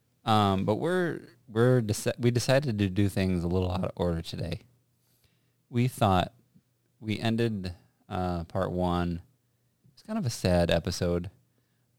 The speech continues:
Um, but we, um,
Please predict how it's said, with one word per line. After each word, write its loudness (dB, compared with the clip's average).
Um, 2
but -2
we, 2
um, 2